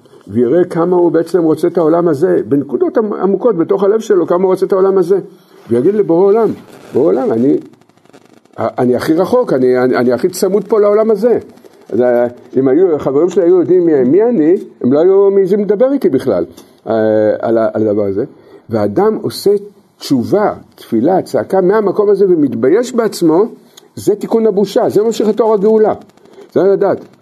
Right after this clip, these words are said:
בורא עולם לא רוצה מאיתנו את הבושה הזאת. תבוא לבורא עולם, תגיד לקדוש ברוך הוא, "אבא שבשמיים, יש לי את כל התאוות של העולם הזה.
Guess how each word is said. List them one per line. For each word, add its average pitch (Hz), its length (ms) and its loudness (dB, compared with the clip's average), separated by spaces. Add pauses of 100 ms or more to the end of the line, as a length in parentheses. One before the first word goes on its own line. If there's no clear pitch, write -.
(120)
בורא 131 240 2
עולם 190 300 2 (460)
לא 156 240 2
רוצה 139 340 0
מאיתנו 175 400 0
את 180 100 0
הבושה 117 380 -2
הזאת. 98 260 -6 (540)
תבוא 143 340 0
לבורא 151 320 2
עולם, 165 220 2
תגיד 175 280 -4
לקדוש 185 360 0
ברוך 170 180 -4
הוא, 101 120 -2 (720)
"אבא 151 240 0
שבשמיים, 147 720 0 (560)
יש 147 180 -2
לי 196 60 0
את - 80 -8
כל 170 200 0
התאוות 165 420 0
של 170 140 0
העולם 156 300 2
הזה. 139 240 0